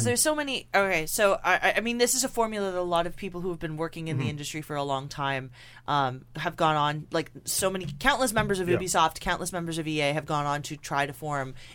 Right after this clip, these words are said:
Speaker 2: indie studios,
Speaker 3: Mm-hmm.
Speaker 2: not re-, reaching as much success.
Speaker 3: Yeah.
Speaker 2: And I'm wondering what might. What do you think, Brendan? You've talked to a lot of s-,
Speaker 3: I mean
Speaker 2: the same people. What, what would keep them from being, reaching the same kind of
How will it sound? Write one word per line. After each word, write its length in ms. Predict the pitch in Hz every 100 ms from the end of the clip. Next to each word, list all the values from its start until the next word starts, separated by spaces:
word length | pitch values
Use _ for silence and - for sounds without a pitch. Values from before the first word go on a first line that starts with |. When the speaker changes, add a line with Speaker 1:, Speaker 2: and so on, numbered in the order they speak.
| -
Speaker 2:
indie 200 | 180 170
studios, 560 | - 160 151 139 135
Speaker 3:
Mm-hmm. 160 | - 123 104 - - -
Speaker 2:
not 320 | 202 196 -
re-, 360 | 202 196 185 180
reaching 360 | 170 190 185 170
as 140 | 180 175
much 160 | 175
success. 640 | - 165 - 185 277 - -
Speaker 3:
Yeah. 100 | 101 82 -
Speaker 2:
And 360 | 208 202 202 -
I'm 160 | 240
wondering 380 | 277 311 302 262
what 240 | 233 233 -
might. 340 | 208 202 202
What 120 | 240 403
do 40 |
you 140 | 494 440
think, 340 | - 165 151
Brendan? 340 | 147 156 208
You've 160 | 220 247
talked 280 | 269 226 220
to 180 | 202 175
a 40 |
lot 200 | 160 151
of 80 | 147 - - - -
s-, 180 | - 170 - -
Speaker 3:
I 60 |
mean 160 | 196 214
Speaker 2:
the 60 |
same 200 | 175 180
people. 240 | 170 175 165
What, 320 | 180 254 -
what 200 | 247 427
would 100 | 392
keep 240 | - 302 -
them 300 | 202 226 233 - -
from 160 | 220 208
being, 240 | 202 196
reaching 360 | - 202 214 220
the 80 | 190
same 200 | 196 190
kind 240 | 185 180
of 260 | 170 156